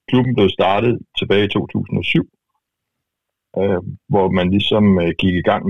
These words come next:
med at bruge den gamle brugsprøveprogram, som hed S C H, og så er det Schutzhund, der forkortelsen S C H. Man arbejdede med at få det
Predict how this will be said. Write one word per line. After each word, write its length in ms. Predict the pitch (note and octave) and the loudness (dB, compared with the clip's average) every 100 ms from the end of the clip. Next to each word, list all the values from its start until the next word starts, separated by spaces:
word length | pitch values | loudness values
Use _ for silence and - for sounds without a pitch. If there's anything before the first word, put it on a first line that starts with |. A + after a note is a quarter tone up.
| G2 | 2
med 100 | G2 - F#2 | 2 2 2
at 240 | F2+ E2 - _ _ | 2 0 -6 _ _
bruge 520 | - F#2+ G2+ A2+ A#2 - _ | 0 4 4 4 2 -2 _
den 200 | G2 E2 _ | -2 -2 _
gamle 580 | G2 E2+ F#2 G#2+ A#2+ B2+ G#2 _ _ _ | -2 2 4 4 4 2 -2 _ _ _
brugsprøveprogram, 1400 | A#2 - - - F#2 F2+ F2 - _ - F2 - F#2+ - _ | -2 -2 -8 -2 0 2 0 -4 _ -6 -6 -2 -4 -4 _
som 240 | - F#2 E2+ E2+ | -2 -2 -2 -2
hed 160 | F#2+ E2+ - F#2 | 0 0 -2 -2
S 40 | - | -2
C 20 | - E2 | -4 -2
H, 20 | A2 B2 - _ _ _ _ _ _ _ _ | 0 -2 -6 _ _ _ _ _ _ _ _
og 80 | F2+ - - | -8 -6 -2
så 200 | F#2 F2 | 0 0
er 80 | D#2 | -4
det 160 | E2 E2+ | -6 -6
Schutzhund, 560 | - A#2+ A#2 A#2 F#2 | -2 -2 -2 -2 -2
der 80 | - - | -4 -8
forkortelsen 480 | - F2+ G#2+ G#2 F#2+ E2+ | -6 -2 -2 -2 -4 -4
S 40 | - | -4
C 40 | - D2+ | -8 -2
H. 40 | C3 - - _ _ _ _ G2 | -2 -2 -8 _ _ _ _ -4
Man 120 | F2+ | 0
arbejdede 720 | E2+ F#2 F#2+ F2+ F2+ F2 E2+ E2+ E2 E2 _ _ _ _ _ | 0 0 0 0 0 0 0 0 -4 -12 _ _ _ _ _
med 260 | - F#2+ F#2 F#2 - F#2 | -2 0 2 0 -2 -2
at 120 | E2 D#2 - _ _ _ _ _ _ _ _ _ _ | 0 -2 -6 _ _ _ _ _ _ _ _ _ _
få 60 | F#2+ | -2
det 140 | E2 | -2